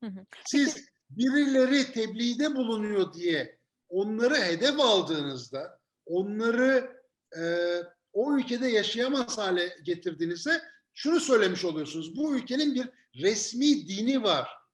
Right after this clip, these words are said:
Speaker 2: demiş oluyorsunuz.
Speaker 1: Hı
Speaker 2: O
Speaker 1: hı.
Speaker 2: açıdan da ben bunu çok tehlikeli buluyorum. Sadece bir, e, Hristiyan küçük bir grubu ilgilendirmediğini, Türkiye'de demokrasi,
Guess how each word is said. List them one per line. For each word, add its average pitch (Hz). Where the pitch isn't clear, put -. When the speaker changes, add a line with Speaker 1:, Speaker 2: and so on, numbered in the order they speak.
Speaker 2:
demiş 175
oluyorsunuz. 127
Speaker 1:
Hı 254
Speaker 2:
O 294
Speaker 1:
hı. -
Speaker 2:
açıdan 262
da 220
ben 202
bunu 196
çok 190
tehlikeli 156
buluyorum. 160
Sadece 202
bir, 196
e, 165
Hristiyan 202
küçük -
bir 180
grubu 190
ilgilendirmediğini, 220
Türkiye'de 226
demokrasi, 208